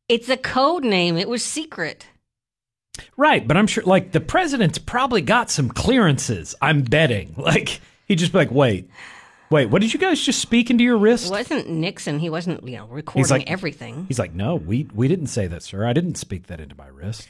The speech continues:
Speaker 1: <laughs> Since
Speaker 2: You're
Speaker 1: we're talking
Speaker 2: speaking it into your wrist right now.
Speaker 1: Since we're talking about Jimmy Carter, I have to <laughs>
Speaker 2: And Nixon.
Speaker 1: I have to add this. One of the funniest things my sister ever did, I, I have a, a childhood friend. She is, uh,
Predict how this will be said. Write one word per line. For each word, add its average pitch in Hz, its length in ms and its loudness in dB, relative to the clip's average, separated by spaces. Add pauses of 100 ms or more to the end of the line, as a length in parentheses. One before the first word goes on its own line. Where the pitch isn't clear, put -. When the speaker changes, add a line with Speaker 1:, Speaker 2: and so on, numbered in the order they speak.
(180)
Speaker 1:
<laughs> - 300 -10
Since - 380 -4
Speaker 2:
You're 277 100 6
Speaker 1:
we're - 80 4
talking 294 260 4
Speaker 2:
speaking 240 220 4
it 233 80 4
into 226 180 4
your 254 160 6
wrist 202 340 4
right 262 300 4
now. 320 380 4
Speaker 1:
Since 392 420 -2
we're 175 140 -2
talking 170 360 -2
about 151 220 -6
Jimmy 147 240 -4
Carter, 147 420 -4
I 147 80 -4
have 214 280 -4
to - 120 -4 (320)
<laughs> - 300 -12
Speaker 2:
And 143 220 4
Nixon. - 500 2 (260)
Speaker 1:
I 831 80 2
have - 120 -20
to - 160 -14
add 640 200 -8 (180)
this. - 240 -8 (880)
One 427 140 -4
of 381 60 0
the 254 80 0
funniest 214 360 -2
things 170 240 -4
my 165 140 -2
sister 160 340 -6
ever 143 160 -6
did, 139 220 -6 (280)
I, - 220 -6
I 269 100 0
have 269 300 0
a, 175 180 0
a 160 180 -4
childhood 180 480 -4
friend. 196 400 -4 (760)
She 170 340 -4
is, 160 360 -4
uh, 143 320 -4